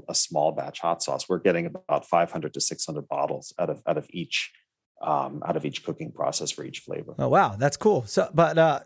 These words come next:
Speaker 2: let me ask you this. Do you have a distributor? I mean, it isn't you and your partner shipping them out, right?
Speaker 1: We are not. We are not. What we did was, um, you know, and this is where the, where my background came in,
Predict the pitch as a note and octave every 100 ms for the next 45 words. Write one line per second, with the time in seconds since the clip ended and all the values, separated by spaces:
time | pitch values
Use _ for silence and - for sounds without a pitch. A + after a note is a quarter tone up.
0 | - E3+ E3 D#3+ G#3 - D#3+ C#3 A#2 -
1 | D#3+ G3 A3+ A#3 C#3+ C#3 C#3+ F#3 F#3 D#3+
2 | D3 D3+ C3+ A2 - G#3 F3+ A2+ C3+ A#2+
3 | A#2 A2 A2 A2+ _ - D3 - - B2
4 | C3 G2+ D#2+ D2 G2+ G2+ F2+ E2 F2+ G#2
5 | B2 A2+ A#2+ A2+ G2 E2+ F#2+ E2 D#2 D2+
6 | _ _ G#2 F#2+ - A2 D#3+ - - A#2+
7 | G#2+ F2+ G2+ G2+ F2 E2+ F#2 - E2+ D#2
8 | F2 D#2+ E2+ F#2 E2 D2